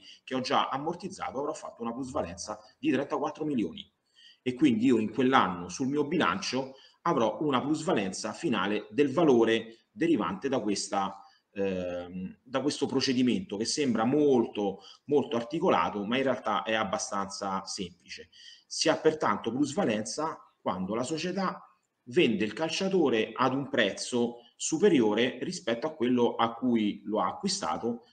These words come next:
detratto l'ammortamento per gli anni di contratto del calciatore.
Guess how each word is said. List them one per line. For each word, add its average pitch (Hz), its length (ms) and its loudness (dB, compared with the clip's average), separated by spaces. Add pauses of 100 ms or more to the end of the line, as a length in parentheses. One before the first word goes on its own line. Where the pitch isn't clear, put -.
(140)
detratto 120 800 2
l'ammortamento 131 880 -2
per 123 140 -2
gli 120 100 0
anni 107 220 0
di 107 100 -2
contratto 110 320 -4
del 95 160 -8
calciatore. 85 640 -10